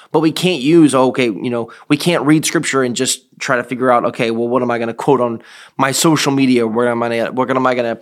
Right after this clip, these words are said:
encourage someone with today? We have to remind ourselves that our soul needs nourishment. We have to be nourished ourselves before we can go and nourish other people.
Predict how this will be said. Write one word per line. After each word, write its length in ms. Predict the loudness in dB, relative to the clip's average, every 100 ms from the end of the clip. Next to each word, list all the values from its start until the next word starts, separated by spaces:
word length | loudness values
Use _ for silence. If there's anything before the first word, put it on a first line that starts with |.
| -14 -6
encourage 480 | -4 0 2 2 2
someone 320 | 0 0 0
with 240 | -2 -2
today? 340 | -6 -2 -2 -2
We 220 | -4 -6
have 340 | -4 -4 -4
to 180 | -4 -4
remind 380 | 0 0 0 0
ourselves 480 | -2 -2 -2 -2 -6
that 120 | -4
our 140 | -2 -2
soul 480 | -2 -2 0 2 2
needs 320 | 0 -4 -6
nourishment. 800 | -4 0 0 0 -2 -8 -12 -18 -20 _ _ _ _ -4
We 540 | 0 2 2 0 -2 -4
have 320 | -2 -2 -4
to 80 | -4
be 80 | -4
nourished 480 | -2 -2 -4 -6
ourselves 880 | -6 -4 -2 0 2 2 0 -4 -10 -18 -20 _ _
before 420 | -4 0 2 4 4
we 140 | 0
can 220 | -4 -6
go 360 | -4 -2 -4 -8 -10
and 220 | -6 -4
nourish 320 | -4 -6 -8 -8
other 240 | -10 -8 -8
people. 640 | -10 -12 -12 -12 -16 -16